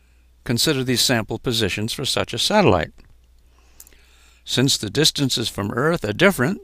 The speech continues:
the forces are different. Weaker far from Earth and stronger when closer, in accord with the inverse square law. So the speeds are different also. Kepler was the first to discover the elliptical paths of planets about the Sun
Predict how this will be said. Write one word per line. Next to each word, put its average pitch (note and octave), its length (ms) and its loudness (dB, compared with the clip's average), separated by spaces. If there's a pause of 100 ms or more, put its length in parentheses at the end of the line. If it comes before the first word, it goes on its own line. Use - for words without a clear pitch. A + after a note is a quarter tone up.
(120)
the D3 160 0
forces F3 480 -2
are G#2+ 80 2
different. G2 400 -2 (1120)
Weaker B2 340 -2
far D3+ 300 2
from C3 240 -4
Earth C#3 280 -4
and A#2 280 -2
stronger C3+ 500 -2
when C3+ 180 -4
closer, - 500 -4 (600)
in G#2 160 -2
accord B2 420 -6
with G#2 140 -6
the A2+ 160 -2
inverse G#2 540 -4
square F#3+ 340 -8
law. F2 300 -4 (1080)
So C3 200 -6
the E3+ 100 -4
speeds C3 460 -2
are D3 40 -2
different C3+ 380 -4
also. - 460 -4 (3500)
Kepler F#3 360 -6
was C#3+ 200 -8
the B2+ 80 -8
first - 640 -4
to C3+ 100 -12
discover D3 580 -6
the B2 160 -4
elliptical C#3 480 -6
paths C#3 460 -2
of - 160 -12
planets A#2+ 440 -2
about A2+ 260 -10
the - 80 -12
Sun A#2+ 360 -4